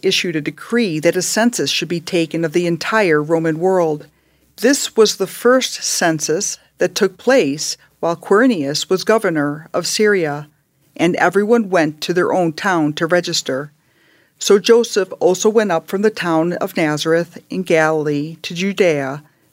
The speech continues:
to Bethlehem, the town of David, because he belonged to the house and line of David. He went there to register with Mary, who was pledged to be married to him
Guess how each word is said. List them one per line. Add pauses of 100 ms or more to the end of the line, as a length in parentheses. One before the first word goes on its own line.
to
Bethlehem, (340)
the
town
of
David, (560)
because
he
belonged
to
the
house
and
line
of
David. (640)
He
went
there
to
register
with
Mary,
who
was
pledged
to
be
married
to
him